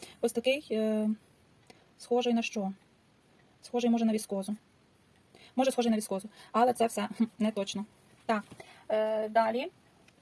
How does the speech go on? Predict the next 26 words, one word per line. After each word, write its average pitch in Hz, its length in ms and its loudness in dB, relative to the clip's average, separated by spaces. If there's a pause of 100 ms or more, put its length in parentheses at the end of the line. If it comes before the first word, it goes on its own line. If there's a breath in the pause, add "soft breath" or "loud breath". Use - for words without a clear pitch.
(640)
Далі 262 220 4
в 254 40 0
мене 233 280 2
ось 247 260 2
такий 220 260 2
люрекс. 214 400 0
М, 214 600 0
це, 233 100 -4
напевно, 226 280 2
люрекс 226 220 0
на 220 80 -2
поліаміді 214 360 0
чи 214 120 -6
щось 214 160 -2
типу 214 160 -6
того. 208 200 -2
Я 220 120 0
не 220 80 2
знаю. 208 220 -2
Це 370 120 0
теж 302 160 -4
ланцюжок, 247 340 -2
дівчат, 214 240 -4
ви 226 80 0
не 233 60 -2
повірите. 220 340 -4